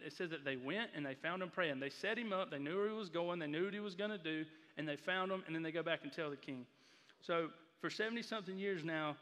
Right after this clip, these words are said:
Daniel's been praying what we can assume was three times a day. And when he heard the news that the decree had been made, Daniel didn't pray more, all right?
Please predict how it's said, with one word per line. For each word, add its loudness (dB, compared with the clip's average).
Daniel's 2
been -4
praying 4
what -2
we -2
can -4
assume -2
was -2
three 2
times -2
a -4
day. 2
And 0
when 2
he 4
heard 0
the 2
news 0
that 0
the -4
decree -2
had -2
been -2
made, 0
Daniel 2
didn't -4
pray 0
more, 2
all -6
right? 0